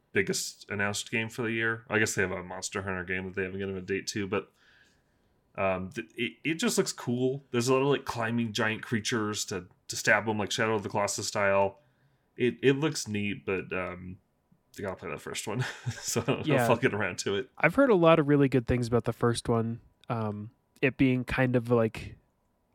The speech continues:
Speaker 2: a more R P G focused Souls game, but you do get to just climb on monsters and stuff,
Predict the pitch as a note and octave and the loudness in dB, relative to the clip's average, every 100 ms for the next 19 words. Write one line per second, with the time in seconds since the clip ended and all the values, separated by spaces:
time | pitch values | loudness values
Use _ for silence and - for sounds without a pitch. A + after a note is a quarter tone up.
0 | - A#2+ A#2 A#2 A#2 A2+ A2+ - _ _ | -8 -6 0 2 2 2 0 -6 _ _
1 | - - B2 - B2 A2+ A#2 A#2 - A#2+ | -20 2 2 2 -2 -2 0 0 0 -2
2 | A2+ A#2 - - - - B2 B2 - B2 | 0 -2 -4 -6 -4 2 4 2 0 0
3 | B2 A#2 A#2 A2+ A2 A2 G#2+ G#2+ - A2 | 0 0 -2 -2 -4 -4 -4 -4 -6 -8
4 | A2 - A2 G#2+ A2 A2 G#2 C3+ A#2 A#2+ | -10 -4 -4 -4 -4 -6 -10 -6 -4 -2
5 | - B2 B2+ - B2+ - | -2 -2 -2 -2 -2 -2